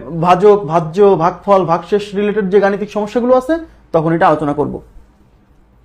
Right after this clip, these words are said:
আচ্ছা, দেখেন, তাহলে ভাজক বা গুণনীয়ক এদের মধ্যে একটা স্লাইট ডিফারেন্স আছে, বলে দিবনি, জান, আজকেই বলে দিবনি। এখন বাহাত্তরের ভাজক কতটি? এখন প্রশ্ন হচ্ছে, বাহাত্তরের ভাজক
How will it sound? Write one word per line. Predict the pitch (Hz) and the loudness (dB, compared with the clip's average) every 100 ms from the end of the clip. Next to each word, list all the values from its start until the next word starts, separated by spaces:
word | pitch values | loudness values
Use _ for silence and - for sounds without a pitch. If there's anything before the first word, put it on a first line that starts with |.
| _ | _
আচ্ছা, | 180 175 | -4 0
দেখেন, | 160 156 131 - _ _ _ - _ _ - - - _ - _ - | 0 0 -4 -10 _ _ _ -20 _ _ -20 -20 -20 _ -20 _ 0
তাহলে | 233 214 202 - - - | 2 2 0 -12 -20 -8
ভাজক | 156 214 294 311 | 0 2 2 0
বা | 240 277 | 2 2
গুণনীয়ক | 208 262 254 196 139 - | 4 6 4 2 -2 -4
এদের | 208 262 | 0 2
মধ্যে | 269 277 | 4 2
একটা | 277 | 0
স্লাইট | 254 - 233 240 | -2 0 2 2
ডিফারেন্স | 170 208 214 254 | 0 -4 -2 -4
আছে, | 226 185 | -2 0
বলে | 175 254 | 2 4
দিবনি, | 196 170 | 4 2
জান, | 156 143 | 2 2
আজকেই | 147 156 | 0 -4
বলে | 143 | -4
দিবনি। | 131 254 254 - _ _ _ _ | -4 -6 -6 -10 _ _ _ _
এখন | - 240 220 175 - _ _ _ | -6 -2 -2 -6 -20 _ _ _
বাহাত্তরের | 151 175 247 277 - 320 294 | -2 4 4 2 0 0 0
ভাজক | 165 180 226 254 | 0 0 0 -2
কতটি? | 226 156 135 180 | -4 -4 -6 -4
এখন | 208 262 | -2 0
প্রশ্ন | 285 277 | 0 -2
হচ্ছে, | 294 | -2
বাহাত্তরের | 277 220 247 269 294 | 0 2 0 0 -2
ভাজক | 196 180 208 | 0 0 0